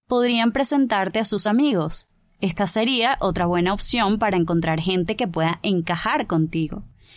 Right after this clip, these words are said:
Quién sabe si su primo, su cuñado o su hermana tienen ideas muy parecidas a las tuyas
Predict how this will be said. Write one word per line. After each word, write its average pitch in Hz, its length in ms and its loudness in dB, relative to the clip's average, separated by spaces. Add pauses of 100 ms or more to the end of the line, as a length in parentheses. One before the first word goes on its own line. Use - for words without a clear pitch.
(140)
Quién 226 220 0
sabe 247 520 2
si 226 280 0
su 170 200 -2
primo, 214 560 0
su 185 160 -2
cuñado 175 640 2
o 180 80 0
su 185 140 -2
hermana 165 760 2 (160)
tienen 196 300 0
ideas 202 460 2
muy 196 240 2
parecidas 190 600 0
a 185 60 -2
las 170 200 -2
tuyas 175 520 0